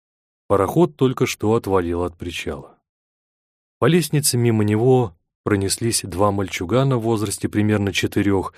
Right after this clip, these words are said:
и семи лет, в одинаковых костюмчиках-матросках со штанишками до колен. Старший очень напоминал Луиса, когда тому было семь.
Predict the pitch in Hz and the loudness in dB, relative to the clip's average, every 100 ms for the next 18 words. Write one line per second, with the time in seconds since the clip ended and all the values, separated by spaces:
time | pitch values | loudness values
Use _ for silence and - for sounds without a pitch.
0 | - - 82 - 95 95 92 92 - _ | -16 -8 -6 -6 -6 -4 -4 -6 -8 _
1 | _ _ _ _ 85 98 117 143 147 117 | _ _ _ _ -4 0 2 2 0 -2
2 | - 101 - 113 104 104 104 - 85 - | 0 -2 -2 -4 -2 -4 -6 -6 -8 0
3 | 139 160 - 139 - _ _ - 101 92 | 2 2 0 -2 -6 _ _ -6 -2 -2
4 | 90 104 - 95 90 87 95 80 69 - | -2 -4 -4 -4 -4 -2 -2 -2 -10 -16
5 | _ _ _ _ _ _ - - 123 139 | _ _ _ _ _ _ -12 -2 0 0
6 | - 139 123 110 113 - 110 104 101 101 | 0 -6 -4 -4 -4 -4 -4 -2 -2 0
7 | 107 104 101 104 82 - - - - - | 2 2 2 0 -2 -4 -6 -10 -14 -8
8 | 90 90 90 90 90 92 85 85 - 80 | -6 -2 -2 -2 -4 -4 -4 -4 -4 -8
9 | 69 | -10